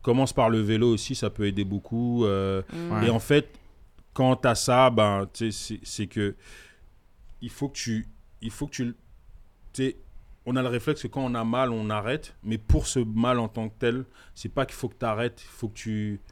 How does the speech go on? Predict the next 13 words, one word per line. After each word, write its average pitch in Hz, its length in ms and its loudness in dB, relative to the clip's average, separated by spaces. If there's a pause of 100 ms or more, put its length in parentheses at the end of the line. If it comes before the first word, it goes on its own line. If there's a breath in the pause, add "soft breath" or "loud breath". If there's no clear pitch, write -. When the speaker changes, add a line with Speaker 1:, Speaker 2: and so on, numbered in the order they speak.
(180)
Speaker 2:
Change. - 240 -10
Speaker 1:
continues, 127 580 0
tu - 160 -10
changes 131 320 -4
et 110 60 -2
que 110 80 -10
c'est, 107 240 -4
ça 117 140 -4
va 120 120 0
continuer 127 400 -4
à 127 80 -2
faire 113 220 -6
mal 120 380 -2